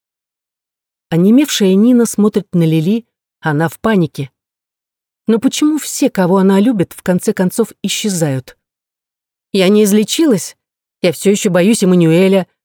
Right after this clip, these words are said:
Мне снится, что он вовсе не умер. Если уйдешь ты, я уйду с тобой. Тебе не кажется, что пришла пора отлипнуть от меня? Кто еще может встать у руля этого заведения?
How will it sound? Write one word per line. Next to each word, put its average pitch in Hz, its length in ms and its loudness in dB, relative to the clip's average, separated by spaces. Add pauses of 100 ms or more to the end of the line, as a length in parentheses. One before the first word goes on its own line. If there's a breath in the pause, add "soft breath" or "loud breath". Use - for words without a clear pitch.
(120)
Мне 185 180 2
снится, 208 340 -2
что 185 140 -2
он 190 120 2
вовсе 202 260 0
не 185 140 4
умер. 185 360 2 (760)
Если 165 200 -4
уйдешь 170 460 2
ты, 285 220 2
я 180 220 2
уйду 196 280 2
с - 80 -8
тобой. 214 420 0 (1040)
Тебе 151 220 -2
не 151 100 2
кажется, 214 400 -2
что 175 180 -2
пришла 170 340 -2
пора 165 360 -2 (140)
отлипнуть 180 680 -2
от 147 160 -6
меня? 143 380 -4 (580)
Кто - 180 -4
еще 302 260 2
может 254 260 0
встать - 420 -4
у 208 80 2
руля 214 300 2
этого 202 240 0
заведения? 160 680 0